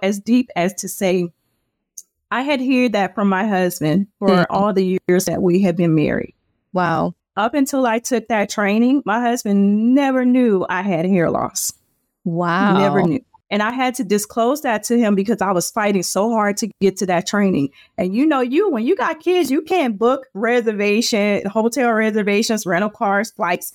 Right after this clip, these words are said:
Speaker 1: and then just go and spend time. And then he's like, like, "Wait a minute, what are you doing?" No, you have to make it make sense. And I
Speaker 2: Yeah.
Speaker 1: had to stress to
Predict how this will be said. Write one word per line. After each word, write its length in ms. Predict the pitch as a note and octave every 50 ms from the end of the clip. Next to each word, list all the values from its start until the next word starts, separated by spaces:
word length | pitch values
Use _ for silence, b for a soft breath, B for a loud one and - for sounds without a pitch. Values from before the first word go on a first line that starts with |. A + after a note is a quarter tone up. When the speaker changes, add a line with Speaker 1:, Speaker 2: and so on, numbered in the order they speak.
| b b b b b
Speaker 1:
and 160 | F#3 G#3 G#3+
then 240 | A3+ A3+ G#3+ G#3 G3+
just 320 | G#3+ G#3 G3+ G#3 - - _ - F#3 D#3+
go 500 | - F#3+ G3 A3+ B3 A#3 A3 G3+ G3 F#3
and 140 | D3 F#3 F#3+
spend 300 | G3 - C#4 A3+ G#3 G3+
time. 320 | - B3+ A3 A3+ A3+ A3+ A3 -
And 320 | - G#3 F#3+ C#3 F#3+ G3 G3+
then 120 | G#3 G3+
he's 320 | G#3 A3+ B3 A#3+ A#3+ A#3
like, 380 | G#3+ G3 F#3+ G3+ E3 D#3+ - - _ _ _ _ _ -
like, 280 | B3 C4+ A#3 G3+ F#3+ -
"Wait 220 | - - G#4 A4+
a 40 | G4+
minute, 200 | F#4 D4+ C4 B3+
what 140 | D4 F4+ F#4+
are 40 |
you 140 | G4 G4+ F#4+
doing?" 400 | D#4+ G4 G#4 G#4+ G#4 D#4+ G3+ F3 -
No, 360 | F#3 A3+ A#3+ C#4+ D#4 D#4 C4
you 180 | A#3+ A#3 C#4+
have 240 | D#4+ D4+ D4+ D#4 D#4
to 80 | - D4+
make 260 | A#3+ A#3+ B3+ D#4+ D#4
it 60 | C4 A#3
make 200 | B3 A#3 A3+ -
sense. 500 | - - F4 E4 - - - - - - _ _ _ _ _ _ _ -
And 160 | F#3 E3+ -
I 140 | - B3+ B3+
Speaker 2:
Yeah. 40 | B3+
Speaker 1:
had 160 | C4 A#3+ B3
to 100 | - A#3
stress 360 | - - - A3+ A#3 A#3 A#3 -
to 100 | -